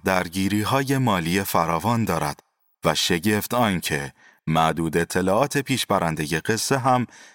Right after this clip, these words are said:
به شکلی فشرده و هنرمندانه به ما منتقل می‌شوند.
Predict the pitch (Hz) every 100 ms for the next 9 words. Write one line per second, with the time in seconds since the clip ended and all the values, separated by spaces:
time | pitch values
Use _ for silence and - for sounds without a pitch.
0 | _ 92 87 - 135 - 113 107 - 95
1 | - 87 85 110 135 107 85 71 _ _
2 | - 87 85 92 98 110 113 113 123 139
3 | 110 87 80 82 76 80 80 92 73 -
4 | -